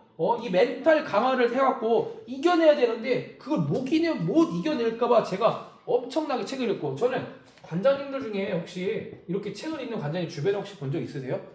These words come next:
없죠. 그리고 이렇게 말을 하고 도와주는 관장님이 없을 겁니다. 어?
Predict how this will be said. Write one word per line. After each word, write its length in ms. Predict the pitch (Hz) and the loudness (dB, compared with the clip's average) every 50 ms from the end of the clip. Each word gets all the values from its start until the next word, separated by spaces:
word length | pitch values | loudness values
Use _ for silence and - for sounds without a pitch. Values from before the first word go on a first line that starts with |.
| _ _ _ _ _ _ _ _ _ _ _ _ _ _ _ _ | _ _ _ _ _ _ _ _ _ _ _ _ _ _ _ _
없죠. 520 | 147 156 151 - 196 180 139 131 - - - | -10 -10 -2 -2 -2 0 0 -4 -12 -12 -10
그리고 160 | 196 214 202 | -8 -6 -6
이렇게 400 | 180 208 254 262 254 - 226 185 | -4 -2 -2 -4 -2 0 -2 0
말을 360 | 151 131 143 175 208 202 202 | 2 2 0 2 2 2 2
하고 360 | 220 233 233 269 269 269 - - - - | 0 0 -2 -4 -8 -8 -10 -16 -20 -20
도와주는 520 | - - 170 214 240 247 233 226 220 208 196 | -6 0 4 6 6 6 4 0 -4 -4 -4
관장님이 560 | 147 151 147 175 165 170 170 175 165 - - - - | -4 -4 -2 -2 -2 -2 -2 -4 -6 -6 -8 -14 -10
없을 380 | - 131 156 - - - 269 262 | -8 -8 -8 -8 -6 -6 -6 -2
겁니다. 360 | 254 214 175 139 123 107 - - - _ _ _ _ | -2 -2 -2 -2 -4 -6 -8 -12 -18 _ _ _ _
어? 340 | 139 143 139 131 - - | -6 -6 -6 -8 -10 -18